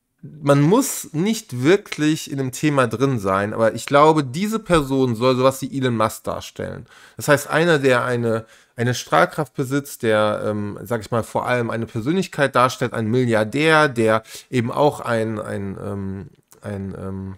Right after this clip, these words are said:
ja, Star-Unternehmen, also anders gesagt ein, ein Raumschiff oder, ähm, Raumfahrtunternehmen besitzt, der also ähnlich wie Elon Musk vorgeht. Und um jetzt diesen, ähm, Deal durchzubekommen, ist jetzt der Plan, dass dann in dem Sinne die, ähm, von Alex, also von Jennifer Aniston gespielte,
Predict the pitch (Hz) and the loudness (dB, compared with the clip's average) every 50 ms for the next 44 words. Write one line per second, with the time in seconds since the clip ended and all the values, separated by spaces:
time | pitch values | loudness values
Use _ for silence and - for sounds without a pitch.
0 | - - 98 90 87 85 - - - _ - 139 151 160 160 160 - - 147 - | -12 -10 -8 -8 -8 -10 -14 -16 -8 _ 2 4 6 6 4 4 2 -2 -4 -4
1 | - 139 135 135 139 139 139 139 135 117 101 98 101 85 85 101 101 101 - - | -4 -4 -2 0 0 0 -2 -2 -2 -4 -4 -6 -6 -8 -8 -10 -10 -12 -10 -8
2 | 107 104 101 - 95 98 101 95 - _ - - - _ _ _ _ _ - 110 | -8 -8 -8 -8 -8 -8 -10 -10 -12 _ -20 -20 -20 _ _ _ _ _ -4 -2
3 | 107 104 107 151 165 180 170 - - - 156 151 - - - - 104 101 98 95 | -2 0 2 2 2 2 2 -2 -2 -2 -2 -2 -2 -6 -10 -10 -6 -4 -4 -4
4 | 95 95 - - 98 101 101 101 98 92 - 131 151 165 165 - - 147 147 - | -4 -4 -6 -8 -10 -8 -8 -8 -8 0 2 4 4 4 0 0 0 0 0 0
5 | 156 147 - 147 131 131 139 139 147 147 135 131 117 117 147 175 170 - - - | -4 -6 -2 0 0 2 2 2 2 2 0 0 0 0 -2 -2 -2 -4 -10 -12
6 | - - - - 156 175 165 160 151 139 147 - 151 160 180 202 208 208 196 - | -14 -18 -6 0 2 4 4 4 4 2 0 -4 0 0 2 2 2 0 -2 -4
7 | - 165 165 165 160 156 - 156 143 135 127 123 127 123 - - - 127 110 104 | -4 -4 -2 -2 -2 -2 -4 -4 -4 0 0 0 0 0 -2 -6 -2 0 0 0
8 | 92 87 87 87 - - _ _ _ _ _ _ - - _ _ _ _ _ _ | -2 -6 -10 -12 -14 -18 _ _ _ _ _ _ -20 -20 _ _ _ _ _ _
9 | _ - 147 151 156 160 160 - - - _ _ _ _ _ _ _ _ - 196 | _ 0 2 2 4 2 0 -4 -10 -16 _ _ _ _ _ _ _ _ 4 6
10 | 220 214 202 185 175 175 - - 160 147 131 143 139 139 135 117 123 123 123 120 | 6 6 4 4 2 2 0 -4 -6 -4 -2 -2 -2 -2 -2 -2 0 0 0 0
11 | 117 117 143 143 123 151 202 226 220 220 - - 131 127 123 123 - - 139 147 | 0 0 0 0 0 2 0 0 -2 -4 -10 -6 -4 -4 -4 -4 -4 -2 0 0
12 | 160 165 139 123 - - 143 131 127 - - 127 117 - - - 139 147 151 147 | 0 0 -2 -4 -6 -6 -6 -6 -4 -2 -2 -2 -2 -2 -2 0 2 2 2 2
13 | 135 135 127 - - 131 127 127 123 113 117 113 131 131 131 120 120 127 117 113 | 0 -2 -2 0 0 0 0 0 -2 -4 -4 -4 -2 -4 -4 -4 -4 -4 -4 -4
14 | 113 - - 120 - - 117 117 110 107 107 104 - - 113 113 127 139 147 170 | -4 -6 -8 -10 -12 -6 -4 -4 -2 -2 -4 -6 -6 -6 -6 -2 0 2 2 2
15 | 180 180 - - 110 107 101 - 113 110 120 127 120 120 - 123 113 123 143 143 | 0 0 -4 -8 -10 -10 -8 -8 -6 -2 -2 -2 -2 -2 -4 -6 -4 -4 -4 -4
16 | - - 139 120 113 - - - - 123 117 - 120 | -6 -6 -6 -6 -6 -8 -12 -14 -14 -14 -12 -12 -14